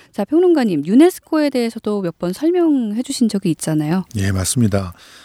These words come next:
Speaker 2: 세계적으로 인류가 만들어 온 다양한 문화적 가치가 있는 유산들,
Speaker 1: 네.
Speaker 2: 유네스코가 지정을 해서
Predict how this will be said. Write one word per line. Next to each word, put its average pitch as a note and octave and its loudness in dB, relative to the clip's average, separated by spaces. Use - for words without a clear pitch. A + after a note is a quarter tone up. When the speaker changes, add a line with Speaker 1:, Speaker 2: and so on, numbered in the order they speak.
Speaker 2:
세계적으로 D3 -4
인류가 E3 0
만들어 G#2+ -4
온 B2+ -6
다양한 D3 -2
문화적 A2+ -2
가치가 - -4
있는 G2 -4
유산들, G2 -4
Speaker 1:
네. F3 -2
Speaker 2:
유네스코가 B2+ -2
지정을 C#3 0
해서 G2 -8